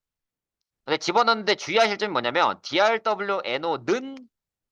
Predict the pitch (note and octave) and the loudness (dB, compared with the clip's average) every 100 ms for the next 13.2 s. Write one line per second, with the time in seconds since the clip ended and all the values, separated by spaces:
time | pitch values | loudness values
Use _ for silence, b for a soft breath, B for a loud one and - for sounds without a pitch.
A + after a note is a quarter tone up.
0 | _ E3 - F3 A3 A3 G3+ E3 D3 G3 | _ -16 -14 -10 -2 0 0 -2 -6 -6
1 | D#3+ G2 D#2 _ _ _ _ _ _ _ | -4 -4 -6 _ _ _ _ _ _ _
2 | _ _ _ _ _ _ _ - F2 _ | _ _ _ _ _ _ _ -6 -6 _
3 | _ _ _ _ - E3 F#3 F3+ E3 E3+ | _ _ _ _ 2 4 4 2 2 2
4 | A#2 D#3 E3 A#2+ F3 A#3+ A3+ - C#3+ - | 2 2 0 2 0 0 -8 -8 -8 -6
5 | D3 D#3 C#3 C3 C3+ - F3 D#3+ - A#3+ | -4 -2 -4 -6 -10 -2 -2 -2 -4 0
6 | B3 G#3+ D3+ D#3+ A#2+ G#2 C3+ - _ _ | 0 0 -2 -4 -4 -2 -2 -4 _ _
7 | _ _ _ _ _ _ _ _ _ _ | _ _ _ _ _ _ _ _ _ _
8 | _ _ _ _ _ - - - E2 C3 | _ _ _ _ _ -20 -12 -10 -6 -4
9 | D#3+ A#2 B2 F#3 D#3+ B2+ D3+ D#3+ E2 - | 0 0 2 0 0 -2 0 0 -2 -10
10 | G2+ D3 D#2+ _ _ _ _ _ _ _ | -6 -6 -6 _ _ _ _ _ _ _
11 | _ _ _ _ _ _ _ _ _ _ | _ _ _ _ _ _ _ _ _ _
12 | _ _ F3 F3+ - A3 A3 G3 F#3 C3 | _ _ -14 -12 -4 -2 -2 2 0 0
13 | D#3 A#2 | -4 -4